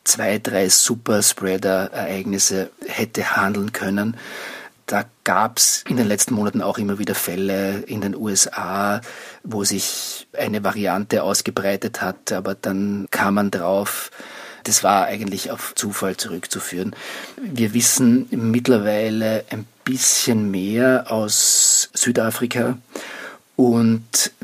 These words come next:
da haben die Fälle, insbesondere in dieser Provinz Gauteng, extrem schnell zugenommen. Also es kam da zu einer Vervierfachung der Fälle, was auch darauf hindeutet,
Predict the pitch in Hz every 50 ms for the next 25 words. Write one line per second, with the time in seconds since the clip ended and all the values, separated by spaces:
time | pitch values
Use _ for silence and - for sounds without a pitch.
0 | - - 104 101 107 110 113 107 107 110 107 107 110 107 104 104 - - - -
1 | - - 95 98 107 113 113 113 110 110 110 110 - - 117 110 - - - -
2 | 101 98 110 104 104 101 104 101 104 98 - 104 101 101 101 101 98 110 - _
3 | - 113 101 95 98 101 107 110 107 - - - - - - - - - - -
4 | 95 92 - - - 98 92 98 107 110 110 110 113 - - - - - - -
5 | - 117 117 - - - - 92 90 101 104 107 104 101 - - - 90 87 80
6 | 90 98 95 98 101 101 87 90 _ - - 98 - - 98 95 87 90 95 92
7 | 90 92 101 95 95 - - - 90 92 95 95 92 90 95 - - - - -
8 | - - - - - - - - - - - - _ _ _ _ _ _ _ -
9 | - - 139 110 104 95 95 90 - - 101 - - - 120 117 120 123 - -
10 | - - - - - - - - 123 113 107 104 107 107 110 110 110 - - -
11 | - 104 - - - 95 92 95 104 113 113 113 113 113 - - 110 110 - -
12 | - - 113 104 113 131 127 - - - - - - - - 110 104 104 110 -
13 | - - 117 120 120 120 131 101 104 104 - - 101